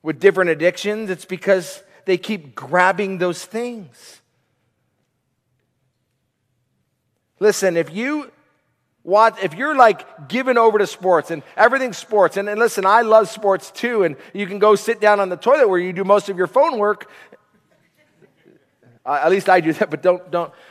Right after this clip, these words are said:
don't tell anyone. But, uh, when you do that, then all of a sudden, what do you go on? Well, if it's sports, then you come out of the bathroom and you say, "Hey, man, those San Francisco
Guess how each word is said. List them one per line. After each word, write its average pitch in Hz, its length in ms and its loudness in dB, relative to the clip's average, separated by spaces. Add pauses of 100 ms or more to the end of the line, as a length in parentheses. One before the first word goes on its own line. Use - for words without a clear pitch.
(220)
don't 175 220 0
tell 170 180 -2
anyone. 131 220 -10 (220)
But, 185 220 -2
uh, 190 200 2 (720)
when 208 200 -4
you 202 120 -4
do 294 320 -2
that, 202 400 4
then 220 140 4
all 226 140 8
of 214 60 2
a 214 60 0
sudden, 254 320 2
what 220 100 4
do 226 60 -4
you 226 100 -4
go 240 260 4
on? 139 200 0 (600)
Well, 180 120 -6
if 170 60 -8
it's 175 140 -10
sports, 254 600 2
then 180 260 -6 (320)
you 214 140 -10
come 226 180 0
out 214 140 8
of 202 60 2
the 190 80 -4
bathroom 196 400 4
and 185 60 -6
you 170 40 -10
say, 190 120 -6
"Hey, 202 220 -4
man, 175 320 -6 (2250)
those 190 160 -6
San 180 240 -8
Francisco 131 720 -14